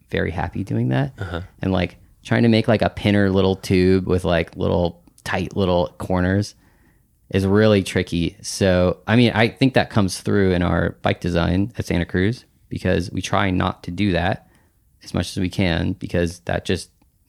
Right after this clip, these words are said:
Speaker 1: makes the carbon fiber unhappy. <laughs>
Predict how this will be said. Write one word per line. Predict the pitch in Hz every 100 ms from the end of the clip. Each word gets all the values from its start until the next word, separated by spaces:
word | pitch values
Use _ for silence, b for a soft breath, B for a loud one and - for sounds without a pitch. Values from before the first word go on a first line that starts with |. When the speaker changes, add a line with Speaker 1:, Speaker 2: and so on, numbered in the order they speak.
| -
Speaker 1:
makes | 85 -
the | -
carbon | - 90 80 82
fiber | 87 85 87
unhappy. | 87 87 85 82 85 - b b b b
<laughs> | - -